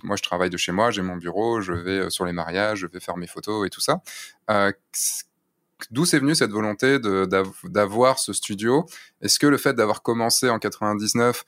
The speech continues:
où, euh, il y avait pas non plus eu cette, euh, révolution du photographe qu'on a connue dans, plutôt entre deux mille cinq et deux mille dix, enfin, entre, on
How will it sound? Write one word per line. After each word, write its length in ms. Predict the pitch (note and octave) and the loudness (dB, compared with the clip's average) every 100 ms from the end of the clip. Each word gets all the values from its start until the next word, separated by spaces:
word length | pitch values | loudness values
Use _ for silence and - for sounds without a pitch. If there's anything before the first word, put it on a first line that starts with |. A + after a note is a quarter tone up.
| - _ - | -20 _ -6
où, 340 | G2+ A2 G#2+ | -4 0 0
euh, 80 | F#2 | 2
il 60 | F#2 | 2
y 20 | |
avait 140 | F#2 | 0
pas 160 | F2+ A2 | 0 0
non 120 | G2+ | -2
plus 280 | F#2+ B2 - | -4 -4 -4
eu 140 | A#2+ | -2
cette, 340 | - G2 F#2 F#2+ | -2 -2 -2 -2
euh, 180 | F2+ | -2
révolution 640 | F2 G2 G#2 G#2+ A2 C#3 C3 | 0 0 0 -2 -2 -2 -2
du 80 | G2+ | -4
photographe 560 | - G2 G2+ G#2+ A2 | -4 -2 0 0 0
qu'on 220 | - F#2+ | -4 -6
a 60 | F#2 | -4
connue 380 | - F#2+ G#2 G#2 | -4 -2 -2 -2
dans, 280 | F2 F2 E2+ | -4 -6 -8
plutôt 320 | - - G2 | -14 -8 -4
entre 280 | F#2+ - F2 | -4 -6 -8
deux 80 | F2+ | -6
mille 120 | F#2 | -4
cinq 240 | - G2 | -4 -4
et 60 | G2 | -4
deux 100 | G2 | -2
mille 220 | G2 F#2+ | -2 -2
dix, 260 | G#2 A2+ - | -2 -2 -4
enfin, 120 | F2 | -6
entre, 100 | |
on 60 | - | -10